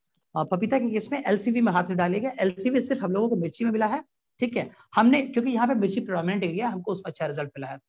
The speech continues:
ठीक है। आप चाहे तो टमाटर में भी try करके देख सकते हैं, टमाटर में भी इसका अच्छा रिजल्ट है। आ, फंगल के लिए वन, आ, वन to two एम एल रखेंगे, Bacterial के लिए टू to थ्री एम एल है। ये जो dosage है ना, ये पूरा आपका उस पे, आ,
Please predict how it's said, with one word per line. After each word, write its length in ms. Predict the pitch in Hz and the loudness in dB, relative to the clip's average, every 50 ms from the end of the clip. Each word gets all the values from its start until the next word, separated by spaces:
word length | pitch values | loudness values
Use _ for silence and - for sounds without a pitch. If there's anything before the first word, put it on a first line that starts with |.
| _ _ - | _ _ -4
ठीक 140 | 254 - - | -4 -2 2
है। 60 | 208 | 2
आप 180 | 185 185 185 | 4 4 2
चाहे 200 | 190 214 208 233 | 2 2 2 2
तो 60 | 240 254 | 2 0
टमाटर 380 | 254 - 196 180 180 180 220 | -4 -2 0 0 0 2 0
में 80 | 214 208 | 0 0
भी 60 | 208 | 0
try 200 | 196 180 185 190 | 0 0 0 0
करके 220 | 185 - 180 180 190 | 0 -2 -4 -4 -2
देख 160 | 170 185 180 | -2 -2 -4
सकते 260 | 180 185 180 - 185 | -4 -6 -6 -4 -4
हैं, 200 | 185 233 277 277 269 _ _ _ _ _ - | -2 -2 -4 -6 -8 _ _ _ _ _ -4
टमाटर 280 | 202 180 180 175 180 185 | 0 0 0 0 0 0
में 140 | 185 175 | 0 0
भी 100 | 170 185 | 0 0
इसका 220 | 180 180 - - - | -2 -4 -2 -4 -4
अच्छा 200 | - - - 190 | -4 -2 -2 -2
रिजल्ट 380 | 170 151 156 220 285 277 - _ _ _ _ - - | -2 -2 -2 -2 -2 -4 -6 _ _ _ _ -2 0
है। 160 | - - 135 - - _ _ _ _ - - - - - - - _ _ _ _ _ _ - | 2 2 0 -2 -6 _ _ _ _ -20 -20 -20 -20 -20 -20 -20 _ _ _ _ _ _ 2
आ, 360 | 190 185 190 196 196 190 196 | 4 6 6 8 8 8 6
फंगल 480 | 196 196 - - - 277 285 302 330 311 | 4 2 -2 2 4 4 6 6 4 4
के 120 | 277 302 302 | 4 2 2
लिए 240 | 294 302 302 294 294 285 - - - - | 2 4 4 4 2 2 0 -6 -6 0
वन, 260 | 180 202 233 240 240 | 2 2 2 2 2
आ, 180 | 208 185 185 180 | 2 2 4 4
वन 200 | 180 175 208 240 | 4 4 4 4
to 160 | 233 254 208 262 | 4 2 0 2
two 80 | 254 269 | 2 2
एम 80 | 254 | 2
एल 80 | 254 247 | 2 0
रखेंगे, 380 | 247 240 240 240 247 240 254 262 247 - _ - | 0 0 -2 -2 -2 0 -2 -2 -4 -8 _ -2
Bacterial 440 | - 180 180 - 254 262 277 277 277 | -2 -2 0 0 0 0 0 0 0
के 120 | 277 262 | 0 0
लिए 100 | 254 254 | 0 0
टू 140 | 240 240 233 | 0 0 -2
to 120 | 240 240 - | -2 -2 -2
थ्री 100 | 254 254 | 0 2
एम 100 | 247 233 | 4 4
एल 80 | 240 | 4
है। 180 | 247 262 240 220 | 4 2 2 0
ये 60 | 269 | 0
जो 100 | 247 302 | 2 4
dosage 380 | 233 247 247 233 254 370 370 285 | 4 2 2 4 4 4 4 4
है 180 | 285 285 285 294 | 2 2 2 0
ना, 160 | 311 - - 214 | 0 0 2 2
ये 80 | 233 247 | 2 2
पूरा 220 | 240 240 262 262 | 2 4 4 4
आपका 320 | - 247 - - - 320 - _ _ _ _ _ - | 4 4 2 0 -2 -2 -2 _ _ _ _ _ -6
उस 140 | 202 185 196 | -4 -2 4
पे, 200 | 240 247 226 190 151 147 - _ _ _ _ - 180 | 4 4 6 6 2 0 -2 _ _ _ _ -8 -4
आ, 760 | 165 165 160 160 156 156 156 156 156 156 151 151 151 151 147 | -2 0 0 2 2 2 2 0 0 0 0 -2 -2 -2 -2